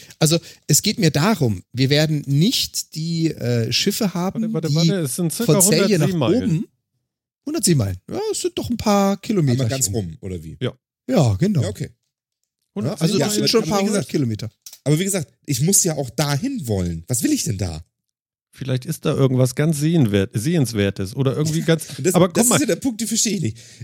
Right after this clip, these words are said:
Speaker 3: Also, ich meine, warum findet, guck mal, Celje ist doch bestimmt eine super schöne Stadt, ne? Und die haben doch bestimmt einen tollen Hafen.
Speaker 2: Ja, ganz schön.
Speaker 3: Warum?
Speaker 1: <laughs> Ach so, da willst du aufhören.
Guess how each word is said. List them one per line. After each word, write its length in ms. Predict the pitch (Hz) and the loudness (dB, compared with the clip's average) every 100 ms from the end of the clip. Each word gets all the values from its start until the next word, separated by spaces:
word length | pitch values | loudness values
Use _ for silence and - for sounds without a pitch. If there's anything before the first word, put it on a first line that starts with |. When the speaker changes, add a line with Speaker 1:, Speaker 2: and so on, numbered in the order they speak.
| - | 0
Speaker 3:
Also, 200 | 147 165 - | 2 2 -2
ich 120 | 156 | -2
meine, 120 | 180 170 - | -2 -2 -2
warum 300 | 160 160 233 320 _ - | 0 2 0 -2 _ -8
findet, 340 | - 208 180 165 131 | -2 -2 -2 -6 -4
guck 100 | 143 | 0
mal, 80 | 101 | 2
Celje 320 | 113 175 147 | 4 4 2
ist 100 | 127 | 0
doch 60 | 113 | -2
bestimmt 280 | 123 160 | -4 -4
eine 60 | 104 | -4
super 180 | 104 95 | -4 -4
schöne 260 | - 87 80 | -4 -4 -8
Stadt, 200 | 71 - | -12 -12
ne? 100 | 98 | -6
Und 140 | 127 120 | 0 2
die 40 | |
haben 80 | 107 | 2
doch 100 | 101 | 0
bestimmt 260 | 92 - - | -2 -4 -6
einen 80 | |
tollen 260 | - 90 82 | -8 -8 -8
Hafen. 240 | 80 - | -10 -10
Speaker 2:
Ja, 80 | 107 | -10
ganz 240 | 95 101 117 | -6 -6 -6
schön. 320 | 113 95 80 - _ 151 - | -8 -10 -12 -20 _ 0 2
Speaker 3:
Warum? 340 | 151 139 233 233 | 2 2 0 -2
Speaker 1:
<laughs> 40 | |
Ach 40 | - | -4
so, 120 | 185 | 2
da 120 | 160 | 4
willst 220 | 156 180 | 4 2
du 60 | 165 | -2
aufhören. 480 | 139 - 113 98 | -4 -2 -2 -2